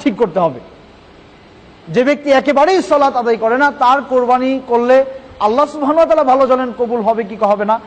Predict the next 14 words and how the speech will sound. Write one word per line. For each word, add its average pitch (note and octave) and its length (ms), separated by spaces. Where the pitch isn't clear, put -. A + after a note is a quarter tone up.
তবে B3+ 200
এই C#4 220
হাদিস C#4 420
প্রমাণ C4 320
করে C4 280
তার A#3+ 220
কোরবানি A#3+ 540
আল্লাহ G#3 260
সুবহানাহু G3+ 340
ওয়া F#3+ 100
তাআলা F3 300
কবুল E3 300
করবেন D#3 260
না। B2+ 120